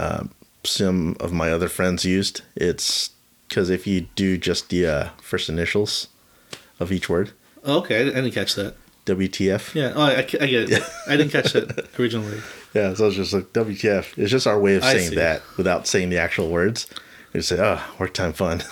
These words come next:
Speaker 1: <laughs>
Speaker 2: I see.
Speaker 1: Yeah.
Speaker 2: Okay.
Speaker 1: But it's also, uh,
Speaker 2: It's like,
Speaker 1: ki-,
Speaker 2: "What the fork?"
Speaker 1: <laughs> Yeah. Yeah, there you go.
Speaker 2: Yeah.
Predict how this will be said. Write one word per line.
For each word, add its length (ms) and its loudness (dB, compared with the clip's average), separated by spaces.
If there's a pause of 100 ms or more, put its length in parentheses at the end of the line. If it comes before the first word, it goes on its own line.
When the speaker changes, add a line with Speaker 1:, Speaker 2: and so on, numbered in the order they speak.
(180)
Speaker 1:
<laughs> 260 -20
Speaker 2:
I 360 2
see. 580 -2
Speaker 1:
Yeah. 200 -2 (400)
Speaker 2:
Okay. 380 2
Speaker 1:
But 80 0
it's 120 2
also, 600 4
uh, 460 -4
Speaker 2:
It's 100 -4
like, 80 -2
Speaker 1:
ki-, 80 2
Speaker 2:
"What 160 2
the 60 -2
fork?" 360 0 (200)
Speaker 1:
<laughs> 160 -20
Yeah. 140 -2 (340)
Yeah, 260 -2
there 140 6
you 80 0
go. 120 -2
Speaker 2:
Yeah. 280 0